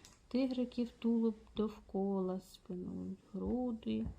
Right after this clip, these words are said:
Бинтів залишилося ще багато, тому ведмедик вирішив перев'язати всього тигрика згори донизу.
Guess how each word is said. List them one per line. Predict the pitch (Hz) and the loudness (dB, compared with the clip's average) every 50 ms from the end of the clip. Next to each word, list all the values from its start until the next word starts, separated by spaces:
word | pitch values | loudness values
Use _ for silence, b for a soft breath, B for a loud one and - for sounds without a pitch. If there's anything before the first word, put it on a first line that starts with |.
| - - - - - - _ _ _ - b b b b b b - - - | -12 -20 -20 -20 -20 -20 _ _ _ -20 b b b b b b -18 -6 -2
Бинтів | 196 190 190 185 180 - 214 233 262 262 247 | 0 2 2 0 0 2 4 4 6 6 4
залишилося | 233 233 233 233 226 226 - - - 214 214 214 202 208 208 - - 196 | 4 6 6 6 6 4 2 0 0 0 2 2 2 0 0 -2 -4 -4
ще | 190 - - - - - 320 320 | -4 -4 -6 -10 -6 -2 -2 0
багато, | 247 233 220 202 196 208 208 202 202 - - | 2 2 2 2 2 0 0 0 -2 -4 -6
тому | - 190 185 180 | -4 -2 -2 -2
ведмедик | 180 180 175 175 185 208 277 311 302 269 - - | 0 -2 -2 0 2 2 2 2 0 -4 -4 -2
вирішив | 247 247 233 233 226 - - 226 | 0 2 2 2 2 0 -2 -4
перев'язати | 226 - - 190 190 185 185 185 180 185 202 233 247 - - 233 | -4 -4 -4 -4 -2 -2 -2 -4 -2 -2 0 -2 -2 -2 -6 -8
всього | - - - - 269 269 240 240 - 196 190 190 185 | -8 -10 -6 -2 0 0 0 -2 -2 0 2 2 2
тигрика | 185 - 190 185 180 190 196 190 - - - 196 196 | 0 0 -4 -4 -4 -4 -6 -8 -8 -10 -10 -12 -12
згори | - - - - 190 185 220 254 262 262 | -12 -14 -10 -6 -4 -2 -2 -2 -2 -4
донизу. | 220 190 214 233 220 196 185 180 185 185 185 185 185 - - 202 | -4 -2 0 2 2 2 2 0 0 -2 -2 -4 -6 -6 -6 -6